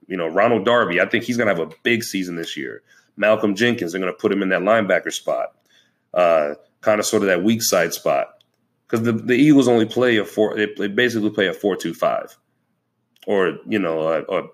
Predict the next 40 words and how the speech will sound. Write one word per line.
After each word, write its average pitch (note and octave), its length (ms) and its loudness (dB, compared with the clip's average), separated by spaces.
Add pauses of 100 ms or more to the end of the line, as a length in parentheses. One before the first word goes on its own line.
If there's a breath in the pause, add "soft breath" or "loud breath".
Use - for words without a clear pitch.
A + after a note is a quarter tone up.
a F#2 60 -4
nickel. F#2 420 -2
They F2 60 -2
play F#2 180 0
a E2+ 40 -2
nickel F#2+ 260 -2
package. - 500 -4 (480 soft breath)
Uh, D#2+ 140 -2
Ro-, F2+ 160 0
I, G2 240 2
I - 20 0
don't A#2+ 240 4
think A#2+ 140 2
I'm A#2 80 2
worried A#2+ 220 4
about, G#2+ 260 4
I'm B2+ 100 2
really A2+ 160 4
worried, A#2+ 340 2
man, G2 260 -2
is F#2 140 -6
if, F#2+ 240 -6
uh, E2 500 -2 (1000)
Rodney G#2+ 260 2
McLeod A#2 440 2
doesn't F#2+ 180 -6
get F#2+ 80 -4
his F2+ 100 -8
shit C3 220 -4
together, E2+ 340 -6
man. D#2+ 380 -8 (500)
I, F2+ 60 0
I, G#2+ 240 2
I A#2+ 240 -2
need C3 220 4
him A2+ 160 2
to G2 60 0
not G2+ 300 0
be G#2 120 -2
trash. - 600 -2